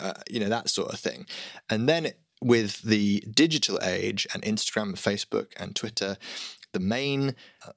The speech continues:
mantra is to be true to yourself. And this shift from your allegiance to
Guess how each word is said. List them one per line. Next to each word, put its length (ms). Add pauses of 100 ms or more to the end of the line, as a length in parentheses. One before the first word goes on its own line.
mantra 500
is 300
to 120
be 160
true 360
to 160
yourself. 880 (960)
And 220
this 240
shift 460
from 600 (360)
your 180
allegiance 520
to 500